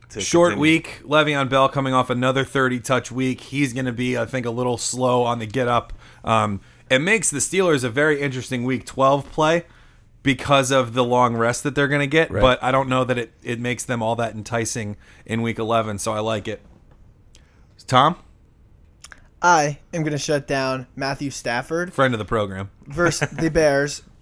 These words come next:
Speaker 3: at home, as in the Bears are home, where they have been pretty good. I know Brett Hundley's performance and the Packers and all that, they, they give you a little
Speaker 1: Slightly
Speaker 3: bit of
Speaker 1: encouraging.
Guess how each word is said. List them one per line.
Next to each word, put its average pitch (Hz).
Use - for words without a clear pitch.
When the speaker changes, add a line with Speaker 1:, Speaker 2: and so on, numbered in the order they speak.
Speaker 3:
at 151
home, 143
as 139
in 135
the 127
Bears 143
are 165
home, 180
where 143
they 143
have 139
been 139
pretty 135
good. 120
I 139
know 170
Brett 160
Hundley's 170
performance 180
and 143
the 127
Packers 143
and 156
all 151
that, 156
they, 175
they 175
give 175
you 165
a 139
little 131
Speaker 1:
Slightly 180
Speaker 3:
bit 147
of 135
Speaker 1:
encouraging. 120